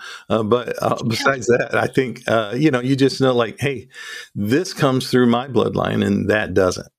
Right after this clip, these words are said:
Speaker 1: You know, "This comes through
Speaker 2: Mm-hmm.
Speaker 1: my, uh, cultural experience and that doesn't," and so it's sort of like, until I'm given permission to participate in that, then I don't have the right to do it.
Speaker 2: Oh,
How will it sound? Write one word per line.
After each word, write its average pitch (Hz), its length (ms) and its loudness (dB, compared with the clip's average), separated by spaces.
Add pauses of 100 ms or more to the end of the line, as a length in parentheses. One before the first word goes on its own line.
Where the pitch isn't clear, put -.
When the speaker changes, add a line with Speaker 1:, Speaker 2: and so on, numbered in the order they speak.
Speaker 1:
You 107 160 0
know, 87 100 0
"This 127 220 0
comes 117 280 -2
through 113 140 2
Speaker 2:
Mm-hmm. 101 100 0
Speaker 1:
my, 110 340 0 (180)
uh, 95 280 2 (300)
cultural 120 420 0
experience 98 600 0
and 101 180 2
that 98 200 0
doesn't," 101 380 -2
and 104 220 -4
so 101 380 0 (400)
it's 98 180 -4
sort 117 180 2
of 101 100 -2
like, 101 220 2
until 117 360 0
I'm 110 180 -4
given 107 300 0
permission 101 720 0 (540)
to 117 140 4
participate 110 760 0
in 98 180 0
that, 98 380 0
then 101 260 0
I 101 120 0
don't 101 220 0
have 101 140 -4
the 92 80 -6
right 92 240 -4
to - 80 -14
do 98 200 -8
it. - 120 -16 (800)
Speaker 2:
Oh, 269 240 -12